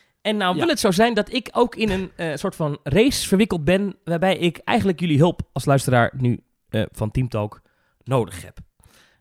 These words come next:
Speaker 1: Wat is het verhaal?
Speaker 2: Hmm.
Speaker 1: Dit jaar hebben wij een carnavalsliedje uitgebracht.
Speaker 2: Oh ja,
Speaker 1: Heb je
Speaker 2: ik kan
Speaker 1: gehoord,
Speaker 2: het
Speaker 1: hè,
Speaker 2: nergens
Speaker 1: Maurice?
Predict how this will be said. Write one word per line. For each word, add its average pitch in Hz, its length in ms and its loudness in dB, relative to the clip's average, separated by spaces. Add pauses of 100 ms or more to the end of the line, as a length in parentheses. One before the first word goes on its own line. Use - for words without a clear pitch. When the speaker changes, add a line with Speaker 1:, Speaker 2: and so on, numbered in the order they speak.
(100)
Speaker 1:
Wat 175 200 -2
is 143 100 -2
het 135 120 2
verhaal? 113 440 -4 (500)
Speaker 2:
Hmm. 127 300 -8 (160)
Speaker 1:
Dit 185 220 4
jaar 196 420 2 (320)
hebben 147 300 2
wij 143 220 2
een 120 220 -4
carnavalsliedje 113 800 0
uitgebracht. 113 760 -4 (880)
Speaker 2:
Oh 135 140 4
ja, 196 160 8
Speaker 1:
Heb 254 100 6
je 165 60 8
Speaker 2:
ik - 40 8
kan - 80 8
Speaker 1:
gehoord, 139 160 8
Speaker 2:
het 143 100 4
Speaker 1:
hè, 147 80 2
Speaker 2:
nergens 269 160 4
Speaker 1:
Maurice? 254 200 2